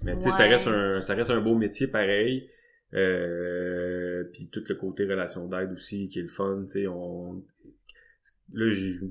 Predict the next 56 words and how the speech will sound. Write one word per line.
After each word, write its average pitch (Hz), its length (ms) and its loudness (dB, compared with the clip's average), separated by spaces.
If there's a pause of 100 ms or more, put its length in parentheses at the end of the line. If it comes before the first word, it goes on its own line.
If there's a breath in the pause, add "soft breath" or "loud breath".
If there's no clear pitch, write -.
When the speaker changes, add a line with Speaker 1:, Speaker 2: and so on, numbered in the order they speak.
Speaker 1:
me - 100 -12
suis - 160 -16
laissé 87 180 -6
emporter 92 340 -4
par, 90 200 -4
euh, 90 120 -4
les, 87 160 -4
les 87 140 -6
points 104 160 -2
négatifs, 95 580 -4
Speaker 2:
<laughs> - 420 -6
Speaker 1:
mais 175 640 -4 (1160)
Speaker 2:
Mais 190 100 -6
pas 330 160 -2
de - 80 -16
temps, 202 320 -2
pas, 180 220 -2 (100)
pas, 214 240 -10
pas 139 100 -4
Speaker 1:
Non. 160 60 0
Speaker 2:
tant 190 160 -2
que 175 60 -6
ça, 196 120 -12
là. 220 100 -10
Non, 226 160 -6
non, 220 200 -8
non. 208 180 -12
C'est - 160 -10
juste 240 140 -8
parce 190 180 -8
que 196 60 -18
c'est, 190 160 -6 (260)
tu - 80 -8
répondais 185 300 -8
aux 214 80 -6
questions 202 260 -8
des 185 140 -4
Speaker 1:
Hmm. - 60 -4
Speaker 2:
gens, 208 220 -6
tu 202 100 -12
sais, 180 40 -10
la, 165 220 -8
la 175 140 -8
Speaker 1:
C'est - 60 -2
vrai. 127 100 2
Speaker 2:
plupart 208 180 2
des 202 100 -4
questions, 202 460 -10
c-, - 260 -20 (380)
c'est 190 100 -12
par 165 120 -10
rapport 175 180 -10
à 175 40 -8
des 170 120 -8
trucs 175 300 -12
négatifs 165 880 -14